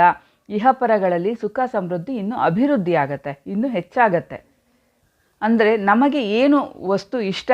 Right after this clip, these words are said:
ಇದೆ ಆ ವಸ್ತುವನ್ನ ನಾವು ಇನ್ನೊಬ್ಬರಿಗೆ ಪ್ರಾಮಾಣಿಕತೆಯಿಂದ ದಾನ ಕೊಟ್ರೆ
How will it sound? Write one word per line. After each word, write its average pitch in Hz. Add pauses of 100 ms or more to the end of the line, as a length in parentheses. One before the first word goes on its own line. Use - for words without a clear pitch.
ಇದೆ 165
ಆ -
ವಸ್ತುವನ್ನ 240
ನಾವು 202
ಇನ್ನೊಬ್ಬರಿಗೆ 208 (520)
ಪ್ರಾಮಾಣಿಕತೆಯಿಂದ 226
ದಾನ 180
ಕೊಟ್ರೆ 180